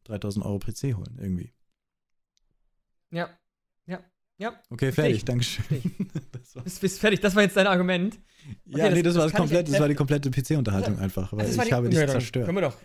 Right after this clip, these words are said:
Speaker 1: <laughs> Nein, schon.
Speaker 2: dann jetzt ab zu Fall Guys.
Speaker 1: <laughs> Ja, nein.
Speaker 2: <laughs> Dann ab zu Fall Guys. Nein, ähm, tatsächlich kann ich das verstehen, weil du natürlich vollkommen recht hast, ne? Wie oft saß ich schon vor meinem P C ganz traurig und hab, äh, hab, äh,
Speaker 1: Last
Speaker 2: Ghost of
Speaker 1: of Us,
Speaker 2: Tsushima
Speaker 1: ja.
Speaker 2: gegoogelt,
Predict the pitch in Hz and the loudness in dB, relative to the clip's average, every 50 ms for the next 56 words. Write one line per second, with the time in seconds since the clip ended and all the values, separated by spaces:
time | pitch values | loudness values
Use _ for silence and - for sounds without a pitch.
0 | - _ _ - - - 131 117 110 - - - 101 170 180 160 - - 185 - | -20 _ _ -16 -12 -10 -8 -8 -8 -8 -6 -4 -4 -4 -4 -6 -6 -8 -10 -8
1 | - 185 175 - 190 202 175 147 120 117 117 - - - - 180 - - 233 - | -8 -10 -6 -2 -2 -2 0 0 -2 -4 -4 -8 -16 -12 -6 -6 -4 -4 -4 -2
2 | 113 180 - 160 - - 170 - - 160 - - 151 107 - - 151 - - - | -2 -2 -2 -2 -4 -4 -4 -6 -6 -6 -6 -4 -6 -6 -6 -8 -14 -14 -16 -20
3 | - _ _ _ _ _ _ _ _ _ - - - - - 175 190 180 165 180 | -20 _ _ _ _ _ _ _ _ _ -20 -18 -10 -6 -4 -4 -2 -2 -4 -4
4 | 180 - 180 165 - 180 151 127 - - - 277 269 196 - 156 185 196 180 - | -6 -8 -10 -12 -10 -10 -10 -10 -12 -16 -16 -14 -14 -8 -4 -2 -2 -2 -2 -4
5 | - - - - 175 170 175 175 175 175 175 - 165 156 214 247 277 220 - 220 | -10 -14 -6 -2 0 2 2 0 -2 -4 -8 -8 -4 0 0 0 0 0 0 0
6 | 220 214 214 190 - 165 143 - - 208 190 120 95 - - 117 127 143 143 139 | 0 2 0 -2 -4 -4 -6 -4 0 2 2 2 0 -4 -8 -6 -6 -4 -4 -6
7 | - 165 - - 160 151 - 147 131 110 131 143 - - - - 90 - - 123 | -6 -8 -6 -4 -4 -4 -4 -6 -6 -4 -4 -4 -4 -6 -14 -18 -20 -20 -14 -12
8 | 160 170 139 156 175 - 185 170 - - 180 175 165 - 180 180 - - 190 180 | -10 -10 -8 -8 -8 -8 -8 -8 -6 -6 -6 -6 -6 -6 -12 -14 -10 -8 -8 -6
9 | 185 175 165 160 151 156 156 156 143 - - 165 170 160 151 151 160 - - - | -4 -4 -4 -4 -4 -4 -6 -10 -12 -10 -8 -8 -6 -6 -6 -8 -8 -10 -12 -12
10 | 139 135 143 160 160 175 175 - _ _ _ _ _ _ _ _ 147 139 131 131 | -8 -6 -6 -6 -6 -6 -10 -12 _ _ _ _ _ _ _ _ -12 -10 -8 -4
11 | 143 147 143 143 - - 143 143 139 139 135 135 135 135 120 110 139 - - 151 | -4 -6 -6 -8 -10 -8 -4 -4 -2 -2 -2 -4 -4 -6 -6 -8 -8 -10 -12 -14
12 | _ - 82 131 131 127 127 123 123 127 123 123 120 120 117 110 104 92 85 78 | _ -16 -12 -10 -8 -6 -6 -8 -8 -10 -10 -12 -12 -14 -14 -14 -14 -14 -16 -16
13 | 76 78 78 73 80 - - 151 165 - - - - - 160 - - 208 214 156 | -18 -18 -18 -18 -12 -6 -2 -2 -2 0 0 -4 -4 -4 -4 -6 -4 -2 -2 -2
14 | 98 90 110 - - - - 135 131 139 127 120 110 98 92 - - | -2 -4 -6 -12 -12 -10 -8 -4 -4 -4 -2 -2 -4 -4 -6 -8 -14